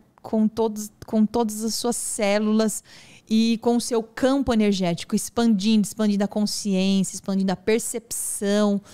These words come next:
e trazer a dança como um caminho espiritual, como um caminho de desenvolvimento pessoal,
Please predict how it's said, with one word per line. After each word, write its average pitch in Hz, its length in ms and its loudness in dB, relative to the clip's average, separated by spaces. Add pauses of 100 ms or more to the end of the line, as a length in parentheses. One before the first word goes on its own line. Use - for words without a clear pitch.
(360)
e 226 80 0
trazer 220 400 -2
a 240 80 -2
dança 208 680 -2
como 233 240 0
um 285 60 -2
caminho 302 680 -2
espiritual, 311 920 -2
como 220 200 2
um 226 40 -2
caminho 226 360 -2
de 220 100 -2
desenvolvimento 202 760 0
pessoal, 190 760 0